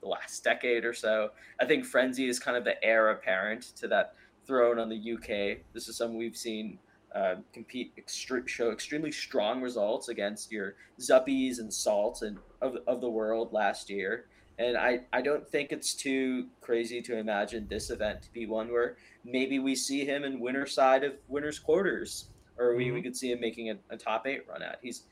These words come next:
Speaker 1: he's quite good. I, I think very favorably of him. He's definitely someone that I would have my eye out for. And I think it could, it could help him too, because I think, I think with a really great performance here and maybe a solid one at Gommel, Frenzy could, you know, at the last minute, just sneak it onto a ballot for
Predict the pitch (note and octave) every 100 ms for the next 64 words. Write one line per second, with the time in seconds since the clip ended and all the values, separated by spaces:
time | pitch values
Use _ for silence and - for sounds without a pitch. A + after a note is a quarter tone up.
0 | - - - F3+ D#3 C3 B2+ B2 - B2+
1 | B2 A2 A2 A2 - G2 G2 - D#2+ F2
2 | E2+ F2+ - _ - _ D3 C3 C3 B2
3 | A#2 - A2+ G2+ F#2 F#3+ - - - G3+
4 | F2+ - F2 C#2+ E2+ D#2+ D#2 - - E2
5 | - E3+ F3 A#3 B3 A#3 - - - F#3
6 | F3 G3+ G#3 D#3+ C3+ F3 E3 A#2+ A#2+ A#2
7 | A2+ C3+ - - - - C3+ C#3 B2+ D#3+
8 | D#3+ C3 C3 C3+ - - C3 B2 A2+ -
9 | A#2+ A#2+ A#2 A2+ A2 A#2 - A2+ A2+ A2
10 | G2 F#2 - G#2 G#2 G2 G2 A#2+ B2 B2+
11 | B2 B2 G#2 - _ _ - A#2+ A2+ A#2
12 | G#2 G#2 A2 G2+ D#3+ C#3+ - - C#3+ B2+
13 | A2+ C3 A#2+ - A#2+ A2+ G2+ E2+ F#2 F#2+
14 | G2 D#2 D#2 E2 C2 - E2+ E2